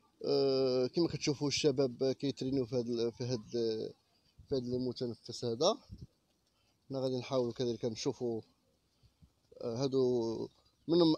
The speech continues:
ابطال اللي كينتميو ل-، جمعيه ألفين وأربعة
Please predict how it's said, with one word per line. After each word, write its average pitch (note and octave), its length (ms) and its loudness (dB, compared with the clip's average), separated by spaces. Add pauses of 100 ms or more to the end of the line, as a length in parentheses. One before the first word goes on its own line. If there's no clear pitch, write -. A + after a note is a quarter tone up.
ابطال D3+ 280 2
اللي C#3 140 0
كينتميو C#3 520 2
ل-، B2 560 4 (1080)
جمعيه D3+ 380 0 (320)
ألفين D3+ 320 4
وأربعة C3+ 500 2